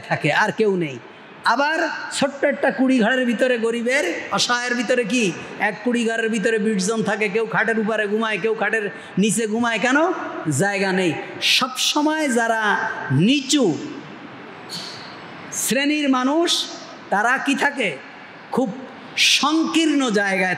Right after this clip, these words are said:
থাকে। তা যারা জাহান্নামী হবে, এরা কোথায় থাকবে? একেবারে সংকীর্ণ জায়গায় থাকবে,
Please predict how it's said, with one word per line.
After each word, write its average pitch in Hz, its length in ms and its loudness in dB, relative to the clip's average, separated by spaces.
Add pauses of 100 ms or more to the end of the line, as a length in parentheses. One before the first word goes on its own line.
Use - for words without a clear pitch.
থাকে। 165 280 2 (360)
তা 185 80 4
যারা 220 280 2
জাহান্নামী 285 680 2
হবে, 285 220 2
এরা 269 160 2
কোথায় 269 300 0
থাকবে? 226 440 0 (220)
একেবারে 302 500 2
সংকীর্ণ 330 840 4
জায়গায় 226 400 2
থাকবে, 254 520 0